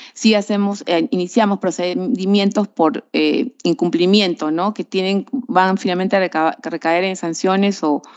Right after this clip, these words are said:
o penalidades. Eh, nosotros podemos pasarle la lista de sanciones que hemos impuesto en, en muchos casos, no solo por esos temas en, en línea uno, ¿no? Eh, la reventa es un problema que se está trabajando a nivel del Ministerio de Transportes,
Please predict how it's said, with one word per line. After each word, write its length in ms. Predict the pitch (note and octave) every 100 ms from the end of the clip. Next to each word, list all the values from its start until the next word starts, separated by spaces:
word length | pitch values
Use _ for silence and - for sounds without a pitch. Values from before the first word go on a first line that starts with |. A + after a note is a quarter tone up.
| -
o 100 | -
penalidades. 800 | E3 E3+ D#3 E3 F3 D#3 D3 - _ _ _ _
Eh, 420 | F#3 F3 E3+ E3 - _ _
nosotros 360 | G3 F#3+ A3+ B3+
podemos 280 | G#3+ G#3 A#3
pasarle 480 | F#3 G#3 G3+ G#3+
la 100 | G3+
lista 300 | F3 F#3 G#3+
de 100 | G#3
sanciones 460 | G3 F3 F#3+ F#3+ G3
que 100 | G3
hemos 300 | F3+ F#3 F#3+
impuesto 480 | E3+ - F3+ - F#3+
en, 200 | D#3 D#3
en 80 | E3
muchos 340 | F3 G#3 B3
casos, 320 | - G#3 F3 E3
no 100 | F3
solo 280 | F#3+ F#3
por 100 | F3
esos 260 | D#3+ E3+ E3
temas 440 | F3 E3+ F3+ F#3+ - - - - _
en, 420 | E3+ D#3 D3+ D3+ -
en 140 | D#3+
línea 280 | F3 F3 E3
uno, 360 | E3+ D#3+ D3+ - -
¿no? 220 | F3 A#3 - - - - - -
Eh, 320 | F#3 F3 F3
la 140 | F3+ F3+
reventa 480 | F#3 A#3 A#3+ C4+
es 120 | A#3+ B3
un 120 | A#3
problema 520 | A3 A3 A3 A3 B3
que 120 | A3+
se 80 | F3
está 160 | E3 F#3+
trabajando 440 | G#3 F3 F#3+ G3+
a 60 | G#3
nivel 240 | F3 F3+
del 120 | G3
Ministerio 360 | F#3+ D#3+ F3+ F#3
de 60 |
Transportes, 760 | F#3 D#3 - F3+ D#3+ A#3+ C#4+ -